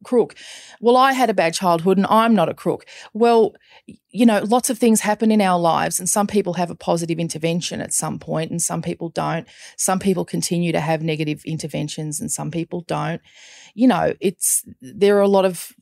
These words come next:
things that happen, but I can also see how we as a culture could spend money and push some real positivity in, in the direction of families, of young families. When you've got these neighbourhoods around Australia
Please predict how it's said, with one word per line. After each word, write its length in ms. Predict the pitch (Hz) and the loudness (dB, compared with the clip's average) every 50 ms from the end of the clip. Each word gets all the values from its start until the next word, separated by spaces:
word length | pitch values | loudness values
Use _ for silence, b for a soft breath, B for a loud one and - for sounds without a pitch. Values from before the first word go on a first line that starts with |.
| 185 - | -4 -2
things 320 | 202 180 170 165 160 - | -2 0 0 0 -2 -2
that 120 | - - - | -2 -4 -4
happen, 540 | - 202 214 214 - - - - 226 277 269 B B B B B _ _ _ | -2 -2 -4 -2 -4 -6 -4 -2 -2 -4 -4 B B B B B _ _ _
but 260 | - 196 190 170 - - _ - | -2 0 0 0 -2 -4 _ -4
I 80 | 196 | -2
can 140 | 180 - 226 | 0 0 0
also 260 | 220 220 - - 196 | 0 2 2 0 0
see 280 | 185 - - 190 180 185 | 0 0 0 0 0 0
how 480 | 175 190 175 170 170 165 - - - _ _ _ _ _ _ - - | 2 2 2 2 2 0 -2 -4 -10 _ _ _ _ _ _ -20 -14
we 280 | - 180 190 190 190 185 | -4 0 2 4 4 4
as 100 | 175 170 | 2 0
a 60 | 170 | -2
culture 340 | - 170 160 160 - 180 - | -2 -4 -4 -2 -4 -8 -8
could 200 | - 190 165 - | -8 -4 -4 -4
spend 300 | - - 170 170 165 165 | -2 -2 -2 -2 -2 -4
money 400 | 156 135 143 170 226 262 269 B B B B B B B B B B _ _ _ _ _ _ _ _ _ _ _ - | -4 -4 -2 0 0 0 0 B B B B B B B B B B _ _ _ _ _ _ _ _ _ _ _ -2
and 480 | 180 175 175 175 175 170 - - - - _ _ _ _ _ _ - - - - _ _ _ _ _ _ - | 0 2 2 0 -2 -4 -6 -8 -10 -14 _ _ _ _ _ _ -20 -20 -20 -20 _ _ _ _ _ _ -6
push 260 | - 214 208 202 - | 0 0 0 0 0
some 240 | - 180 180 180 185 | -4 -4 -2 -2 0
real 200 | 175 160 - - | 0 -2 -2 -8
positivity 640 | _ - 190 180 - 165 - - 160 156 180 165 151 | _ -2 0 0 0 -2 -4 -4 -4 -2 -2 -4 -4
in, 420 | 110 - - 175 175 175 170 165 | -4 -4 -2 -2 0 0 -2 -2
in 160 | - 175 180 | -2 -2 -2
the 80 | 175 170 | -2 -2
direction 360 | 170 165 165 - - - 185 | -2 -2 -4 -4 -4 -4 -4
of 80 | 185 - | -4 -2
families, 580 | - 180 175 202 294 359 262 147 - - - | -2 -2 0 0 0 0 -2 -2 -2 -4 -4
of 160 | - 175 160 180 | -4 -4 -2 0
young 240 | 180 180 185 190 | 0 0 0 -2
families. 600 | 180 - 175 170 185 240 220 156 131 92 - - | -2 -2 -2 -2 0 -2 -2 -4 -4 -6 -6 -4
When 100 | - 202 | 0 0
you've 120 | 220 208 - | 0 0 2
got 200 | - 202 - - | 0 -2 0 2
these 200 | 185 190 170 175 | 0 0 0 0
neighbourhoods 440 | 170 170 170 185 180 180 175 165 156 | 0 0 0 0 -2 -2 -4 -4 -4
around 240 | 160 160 165 156 | -6 -6 -4 -4
Australia 640 | 160 151 - - 165 160 160 175 180 160 147 - - | -4 -4 -4 -2 0 0 0 0 0 0 -2 -2 -4